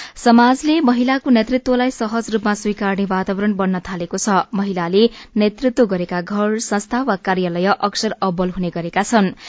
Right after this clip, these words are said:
कैलाली टिकापुरका किसान बुना चौधरी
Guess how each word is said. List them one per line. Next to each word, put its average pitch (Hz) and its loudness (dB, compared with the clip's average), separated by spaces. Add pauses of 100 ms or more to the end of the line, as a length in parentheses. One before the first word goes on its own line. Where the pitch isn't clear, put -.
(260)
कैलाली 220 4
टिकापुरका 269 0
किसान 214 0
बुना 202 0
चौधरी 185 -2